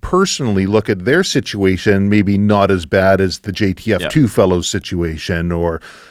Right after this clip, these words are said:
Speaker 1: you know, I, w-, I was in some stuff, but I shouldn't complain 'cause this person seems fine and they're in a whole bun-,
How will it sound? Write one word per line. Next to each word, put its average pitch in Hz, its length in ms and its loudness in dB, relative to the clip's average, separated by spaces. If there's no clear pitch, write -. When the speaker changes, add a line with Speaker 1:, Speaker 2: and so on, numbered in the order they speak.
Speaker 1:
you 117 100 0
know, 110 160 4
I, 110 120 6
w-, 117 180 6
I 131 120 6
was 135 200 8
in 123 100 0
some 110 160 0
stuff, 107 460 4
but 95 320 2
I 110 80 0
shouldn't 101 300 -2
complain 104 400 0
'cause 92 140 -6
this 123 120 0
person 95 320 -4
seems 98 280 -4
fine 101 300 0
and 107 120 4
they're 107 100 4
in 104 80 2
a 104 60 2
whole 107 140 2
bun-, 104 220 0